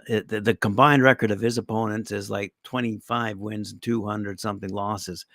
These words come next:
They've all been put in there to lose. I'm gonna be a rude awakening for him when he's in there with someone who has a killer mindset and is willing to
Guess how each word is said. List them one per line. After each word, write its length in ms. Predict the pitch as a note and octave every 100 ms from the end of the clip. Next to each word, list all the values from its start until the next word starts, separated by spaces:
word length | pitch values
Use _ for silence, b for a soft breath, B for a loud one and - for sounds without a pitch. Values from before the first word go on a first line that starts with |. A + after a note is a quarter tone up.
| B B
They've 200 | G2+ G#2
all 160 | A#2 B2
been 180 | A#2+ G#2+
put 160 | A2+
in 140 | A2 G#2+
there 140 | G#2
to 60 | F#2+
lose. 460 | F#2+ A2+ A2+ - - b b b b b
I'm 160 | A#2+ C3
gonna 160 | B2+
be 120 | A#2
a 40 | G#2+
rude 280 | A2+ C3 B2+
awakening 440 | A2 A2 A2+ G#2+
for 120 | G#2
him 300 | G2+ G#2+ G#2 - -
when 140 | G2+
he's 180 | A#2 G#2+
in 120 | G#2+
there 180 | G#2 G2+
with 100 | G#2
someone 400 | - G#2 G2+ G2+ B B
who 60 | A2
has 100 | G2+
a 60 |
killer 340 | - - C3+ A2+
mindset 520 | G#2 G2+ F#2+ G#2+ G#2 - B B
and 120 | G#2
is 140 | G2
willing 300 | A2+ G#2+ -
to 180 | - G2+